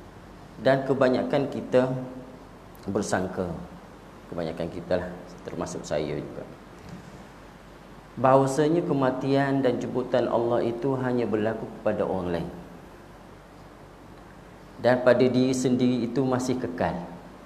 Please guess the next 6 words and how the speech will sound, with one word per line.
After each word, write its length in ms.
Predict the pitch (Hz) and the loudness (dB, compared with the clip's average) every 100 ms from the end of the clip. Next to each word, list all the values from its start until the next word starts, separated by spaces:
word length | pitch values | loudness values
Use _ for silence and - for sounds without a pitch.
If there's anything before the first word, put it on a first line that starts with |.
| - - | -20 -14
Maka 460 | 101 90 - 104 92 | -10 -8 -2 0 0
janganlah 400 | 98 95 92 92 - | -2 0 -2 -4 -4
tertipu 560 | 98 - 104 - 98 | -6 -4 -8 -6 -6
dengan 240 | 95 95 90 | -4 -4 -4
perasaan 400 | 92 85 - 67 | -4 -2 -2 -4
itu, 240 | 80 - | -6 -8